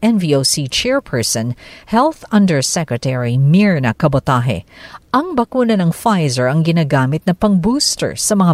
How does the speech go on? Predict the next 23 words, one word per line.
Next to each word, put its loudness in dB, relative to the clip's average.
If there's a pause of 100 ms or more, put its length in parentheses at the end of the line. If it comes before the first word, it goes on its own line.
bata. -2 (440)
Para 2
sa -2
mga 0
immunocompromised, -2 (320)
dapat -2
nasa 0
dalawamput -2
walong -2
araw -2
ang -6
interval 0
ng 0
turok -4
ng -2
booster 0
mula 0
sa -4
second -2
primary -4
dose -4
ng 0
bata. -2